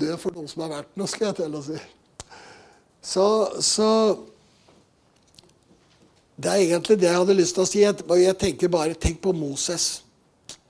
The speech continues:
Står der ved Rødehavet. Hæren kommer bak.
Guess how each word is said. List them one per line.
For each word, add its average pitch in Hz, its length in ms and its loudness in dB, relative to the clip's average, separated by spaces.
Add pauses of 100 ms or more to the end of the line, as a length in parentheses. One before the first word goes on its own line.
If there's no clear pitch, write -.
(1080)
Står 156 720 -6
der 151 320 -6
ved 151 400 -2
Rødehavet. 120 1120 -8 (1200)
Hæren 135 560 -6
kommer 135 400 -10
bak. 127 480 -12